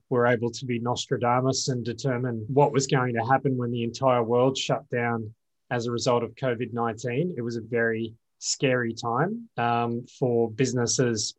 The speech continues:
in general, not just M S Ps. Life changed and many of us were not sure if life would ever be the same again.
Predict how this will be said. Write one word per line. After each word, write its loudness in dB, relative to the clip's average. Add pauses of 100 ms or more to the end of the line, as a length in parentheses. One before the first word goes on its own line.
(100)
in 0
general, 4
not 0
just -4
M -2
S -2
Ps. 0 (100)
Life 6
changed 2
and 2
many 0
of 0
us -2
were 0
not -2
sure 2
if -4
life 2 (220)
would -2
ever 0
be 0
the -4
same -4
again. 2